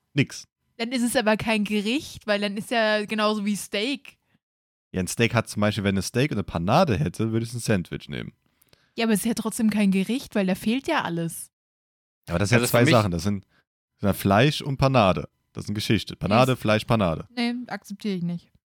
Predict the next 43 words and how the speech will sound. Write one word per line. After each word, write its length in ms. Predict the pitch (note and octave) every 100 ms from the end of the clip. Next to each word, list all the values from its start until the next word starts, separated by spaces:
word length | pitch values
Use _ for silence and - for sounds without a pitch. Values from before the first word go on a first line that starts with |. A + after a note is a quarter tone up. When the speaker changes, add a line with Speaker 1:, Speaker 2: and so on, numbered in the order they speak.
| _ _ -
Speaker 3:
Also 100 | G#2
Speaker 1:
Kannst 60 | A#2+
Speaker 3:
für 20 |
Speaker 1:
du 60 | C3
Speaker 3:
mich 160 | E3+
Speaker 1:
ja. 40 | C#3
Speaker 3:
wäre, 540 | D3 D#3 D3 C#3+ - _ _
für 140 | - B2+
mich 160 | C3
wäre 200 | C#3 C3+
das 160 | A2+ G#2+
Schnitzel 500 | - B2 D3 - C3+
alleine, 760 | G#2 G2 A2 C#3 E3 E3+ D3+
auch 180 | - A#2+
wie 60 | -
du 60 |
schon 100 | G#2
gesagt 140 | G2 A2
hast, 100 | G#2+
einfach 200 | F#2+ F#2+
ein, 80 | F2+
halt 180 | F#2 -
ein 60 |
Sandwich 640 | F2 G2 A#2+ D3 D3 D#3 -
wegen 320 | F#2 F2 E2+
Fleisch 440 | - F#2 F#2+ G#2+
und 80 | F2+
Panade. 500 | - E2+ F#2 A#2+ C3+
Oder 180 | C#3 F2+
eigentlich 240 | F#2 -
wahrscheinlich 340 | - - G2 -
unten 240 | C#3 D#3+
Panade, 440 | C3+ B2+ A#2+ B2 A#2+
dann 220 | G2+ F#2
Fleisch, 380 | - A2 A#2+ G2
wieder 160 | F#2+
oben 160 | G2+ B2
Panade. 440 | B2+ A#2+ B2 B2 - - - - -
Aber 200 | F#2+ G#2+
quasi 240 | - A2+
dann 140 | A2+ G#2+
Schnitzel 500 | - B2+ D3 C#3 C3
mit 280 | A2 A2